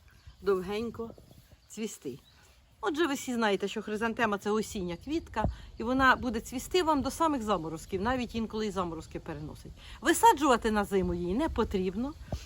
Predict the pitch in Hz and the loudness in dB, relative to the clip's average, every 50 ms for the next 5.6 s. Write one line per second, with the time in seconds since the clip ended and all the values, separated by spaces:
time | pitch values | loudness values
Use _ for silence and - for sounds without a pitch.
0 | - - - 233 233 226 - - 247 220 233 233 262 359 427 415 - - - - | -8 -4 -2 0 0 0 0 0 4 4 6 8 8 8 6 6 2 -8 -20 -20
1 | - - 240 240 233 233 226 233 214 208 - - 190 156 - 185 - - 180 180 | -4 2 6 6 6 6 6 4 2 2 0 -2 -4 -2 -2 -4 -4 0 0 2
2 | 175 175 175 170 165 160 160 165 156 160 160 160 - - 208 202 190 180 170 226 | 2 4 2 2 0 -2 -4 -4 -2 -2 -4 -4 0 2 4 4 4 4 4 2
3 | 254 254 349 359 349 359 359 320 302 311 240 208 262 240 233 214 180 147 185 180 | 2 2 4 4 4 4 2 2 0 -2 -2 -4 -2 0 0 0 2 4 4 6
4 | 175 175 170 185 202 220 247 269 - - - - - - - - - 440 403 453 | 6 4 2 0 -2 -2 -2 -4 -6 -10 -14 -14 -14 -16 -16 -4 -2 4 8 10
5 | 453 415 466 480 415 - - 302 285 269 254 | 10 10 10 6 6 4 2 2 2 2 2